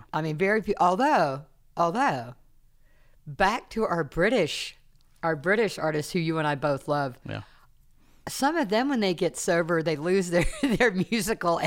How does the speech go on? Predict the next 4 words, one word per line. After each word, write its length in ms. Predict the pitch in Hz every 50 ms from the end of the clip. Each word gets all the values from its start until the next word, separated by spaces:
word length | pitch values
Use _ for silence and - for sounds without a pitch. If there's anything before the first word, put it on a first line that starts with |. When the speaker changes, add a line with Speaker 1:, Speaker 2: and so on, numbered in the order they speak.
| - -
Speaker 1:
edge. 480 | 202 - - - - - - - - -
Speaker 2:
Yeah. 60 | - - - - - - - - - - - - - - - - - - 95 98 - - - - - - - -
Yeah. 80 | 254
Speaker 1:
<laughs> 100 | - -